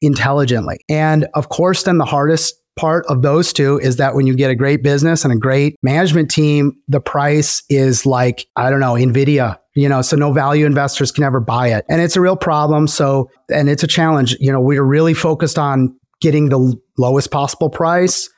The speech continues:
It's sort of in-, ingrained in me. I, we talked about how frugal I was even starting the firm. It's just sort of, like, my own personality. I don't wanna overpay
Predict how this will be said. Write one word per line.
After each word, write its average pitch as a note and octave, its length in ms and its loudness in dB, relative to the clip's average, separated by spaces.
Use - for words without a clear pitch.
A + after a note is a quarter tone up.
It's C3+ 200 0
sort D3 240 0
of C#3+ 80 0
in-, D3 200 2
ingrained D3+ 440 2
in D#3+ 140 2
me. D#3+ 160 2
I, C3+ 160 0
we B2 160 2
talked C#3 380 -2
about C3+ 200 0
how B2+ 140 -2
frugal D3 400 2
I C#3+ 140 2
was C#3+ 200 0
even C3+ 240 2
starting C3+ 240 0
the A#2+ 60 0
firm. E3 380 0
It's - 120 -4
just - 180 -2
sort D3+ 140 2
of, C3 80 -2
like, C3 240 -2
my C#3 220 0
own D3 160 0
personality. C3+ 560 0
I B2+ 160 0
don't D3 260 0
wanna D3+ 200 0
overpay B2+ 720 0